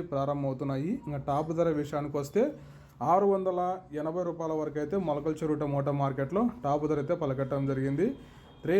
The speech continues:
హండ్రెడ్ రూపీస్ to సిక్స్ హండ్రెడ్ ఎయిటీ రూపీస్ top price in మొలకల చెరువు టమోటా మార్కెట్ యార్డ్. ఇంకా అంగళ్ళ మార్కెట్ విషయానికి వస్తే, ఇక్కడ అంగళ్ళ టమోటా మార్కెట్లో ఇప్పటివరకు జరిగిన వేలంపాట ప్రకారం చూసుకున్నట్లయితే,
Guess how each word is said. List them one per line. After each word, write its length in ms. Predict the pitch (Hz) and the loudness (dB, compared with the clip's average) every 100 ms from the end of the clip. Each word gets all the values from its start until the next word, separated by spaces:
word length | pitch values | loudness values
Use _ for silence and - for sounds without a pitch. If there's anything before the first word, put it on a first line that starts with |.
| 185 | 4
హండ్రెడ్ 280 | 180 175 160 | 2 0 0
రూపీస్ 300 | 156 165 165 | -4 -4 -4
to 80 | 208 240 277 - | -2 -2 -2 -4
సిక్స్ 260 | 196 196 - | -2 -2 -2
హండ్రెడ్ 280 | 165 175 175 | 2 2 2
ఎయిటీ 160 | 151 151 156 | 0 2 0
రూపీస్ 260 | 151 151 147 | 0 -2 0
top 160 | 139 139 | -2 0
price 220 | 147 143 | -2 0
in 40 | 226 - - - - 131 | -2 -4 -12 -20 -10 -2
మొలకల 260 | 143 151 147 | 0 2 2
చెరువు 180 | 160 147 143 | 2 2 2
టమోటా 320 | 139 139 139 135 | 0 0 0 0
మార్కెట్ 340 | 135 135 123 | -2 -2 0
యార్డ్. 160 | 208 311 - - 151 | 0 0 -6 -10 -4
ఇంకా 120 | 156 | 0
అంగళ్ళ 280 | 160 208 208 190 | 2 4 4 2
మార్కెట్ 260 | 190 190 190 | 0 -2 -2
విషయానికి 340 | 185 196 185 190 | -2 -4 -2 -6
వస్తే, 180 | 180 285 240 | -6 -4 -4
ఇక్కడ 140 | 185 160 | -2 -2
అంగళ్ళ 240 | 160 180 175 | 0 2 2
టమోటా 320 | 170 165 170 165 | 0 0 -2 0
మార్కెట్లో 400 | 160 156 160 202 277 - - - - - | -2 -2 -2 0 0 -4 -16 -18 -14 -4
ఇప్పటివరకు 360 | 139 180 190 185 180 | 2 4 4 4 0
జరిగిన 220 | 175 175 165 | 0 0 0
వేలంపాట 320 | 170 165 170 160 | 0 0 -2 -2
ప్రకారం 300 | 160 160 165 156 | -2 -2 -2 -4
చూసుకున్నట్లయితే, 600 | 143 165 156 156 147 | -4 -4 -2 -2 0